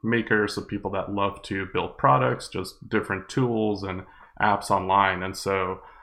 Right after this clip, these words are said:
I know that we probably have connected over podcasting because I shared a lot about, uh, my side business, which is podcasting related, and about, uh, of course, this podcast.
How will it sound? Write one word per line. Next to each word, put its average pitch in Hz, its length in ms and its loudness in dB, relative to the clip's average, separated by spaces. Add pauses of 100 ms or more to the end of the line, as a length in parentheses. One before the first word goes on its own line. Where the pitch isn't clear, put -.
(120)
I 101 100 2
know 135 180 4
that 135 200 2
we 107 220 2
probably 123 520 6 (120)
have 104 280 -2
connected 101 520 0
over 104 260 0
podcasting 131 840 0
because 95 440 -6
I 95 80 -2
shared 98 360 -2
a 92 40 -2
lot 95 320 2
about, 92 500 -2 (300)
uh, 92 120 2
my 92 120 -2
side 120 340 4
business, 107 400 -4
which 107 160 -6
is - 80 -10
podcasting 101 680 -2
related, 95 460 -4 (480)
and 98 360 -2
about, 92 560 0
uh, 92 200 0
of 92 120 -8
course, 98 260 0
this 110 160 -2
podcast. 98 720 2